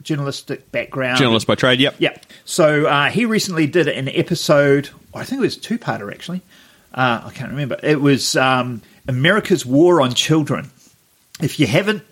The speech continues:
Speaker 1: listened to <laughs> that, absolutely give that a listen, particularly that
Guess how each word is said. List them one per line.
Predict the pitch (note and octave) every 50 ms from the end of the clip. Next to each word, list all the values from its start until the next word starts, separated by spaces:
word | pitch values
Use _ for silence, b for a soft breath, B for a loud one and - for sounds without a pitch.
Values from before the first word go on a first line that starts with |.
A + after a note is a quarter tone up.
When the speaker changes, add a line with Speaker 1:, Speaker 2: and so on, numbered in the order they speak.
| _ _
Speaker 1:
listened | - D3+ C#3+ D#3+ D#3 - D#3 C#3+ B2
to | - - -
<laughs> | C3 - - - -
that, | F3 - - - - - _ - - _ B B B A3+ G#3+ B B B
absolutely | - - - F3 D3 - G3+ F3 F3 F3+ F3 C#3+ D#3 C#3 B2
give | C3+ D3+ B2+ A#2
that | C#3 C#3 C3+
a | C3
listen, | B2 B2 B2+ B2 - - F3+ D#3+ D3
particularly | - D3 - - F#3 - - C#3 C#3
that | B2+ C#3 C3+ G#2+ - -